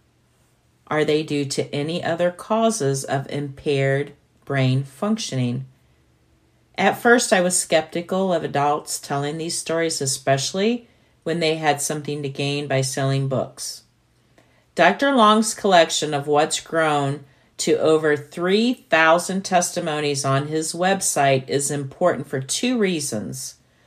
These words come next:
First, none were paid. They were not benefiting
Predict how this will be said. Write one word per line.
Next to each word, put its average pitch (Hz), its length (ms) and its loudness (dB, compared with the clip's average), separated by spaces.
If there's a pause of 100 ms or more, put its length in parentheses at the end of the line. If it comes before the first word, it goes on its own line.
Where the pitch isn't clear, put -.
(160)
First, - 800 0 (320)
none 156 320 0
were 190 140 0
paid. 165 540 0 (500)
They 170 260 6
were 170 220 2
not 165 480 0
benefiting 147 1080 2